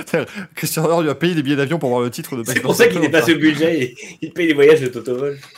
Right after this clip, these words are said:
Speaker 1: <laughs> Ah, mais j'ai, j'ai, apparemment, et comme il y a tous ces soucis, euh,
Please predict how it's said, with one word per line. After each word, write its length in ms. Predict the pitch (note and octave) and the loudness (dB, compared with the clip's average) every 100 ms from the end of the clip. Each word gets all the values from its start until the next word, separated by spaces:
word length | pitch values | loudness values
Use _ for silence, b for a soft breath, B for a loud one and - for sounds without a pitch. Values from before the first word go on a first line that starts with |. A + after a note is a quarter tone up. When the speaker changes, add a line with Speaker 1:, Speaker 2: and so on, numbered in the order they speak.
| - - | -20 -14
Speaker 1:
<laughs> 260 | C#4+ - - E3+ F3+ - - - - - _ _ _ _ _ - B B B G#3+ B - C3 | -10 -10 -14 -20 -20 -20 -20 -20 -20 -20 _ _ _ _ _ -20 B B B -20 B -20 -12
Ah, 160 | C3 A2 | -10 -10
mais 60 | |
j'ai, 360 | G2+ G#2 A2 G#2+ | -14 -16 -16 -14
j'ai, 60 | A2 | -12
apparemment, 400 | A2 A2 C3+ B2 | -8 -8 -8 -12
et 40 | |
comme 160 | - D3 | -8 -8
il 40 | |
y 40 | C#3 | -8
a 40 | |
tous 180 | - D#3 | -10 -10
ces 160 | D#3+ | -8
soucis, 380 | C#3+ C3+ B2 F#3 | -8 -10 -14 -8
euh, 220 | E3+ C#3 | -6 -6